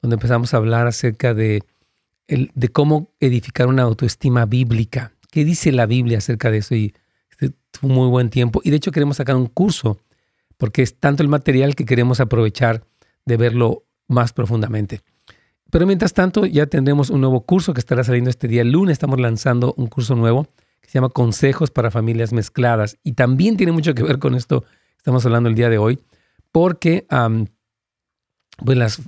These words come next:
las dinámicas de personas que tienen hijos de una relación, la otra pareja tiene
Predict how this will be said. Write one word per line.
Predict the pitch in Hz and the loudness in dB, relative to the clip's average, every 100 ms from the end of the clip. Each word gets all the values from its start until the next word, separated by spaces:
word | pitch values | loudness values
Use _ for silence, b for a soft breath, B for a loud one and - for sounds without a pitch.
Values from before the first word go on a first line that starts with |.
| - | -2
las | 127 | 0
dinámicas | 113 120 131 156 151 147 113 | 2 2 2 0 0 -2 0
de | 110 | -2
personas | 113 - 131 127 | -4 -2 0 0
que | - 120 104 - _ _ _ | -2 -2 -2 -8 _ _ _
tienen | 120 131 | 0 2
hijos | 127 123 | 2 2
de | 120 | 2
una | 127 | 2
relación, | 123 123 120 143 127 127 127 127 _ _ _ _ _ _ | 2 0 0 0 0 0 -2 -6 _ _ _ _ _ _
la | - 107 | -2 0
otra | 104 123 | 0 -2
pareja | 120 113 120 | 0 -2 -2
tiene | - 123 120 127 | 0 0 0 -2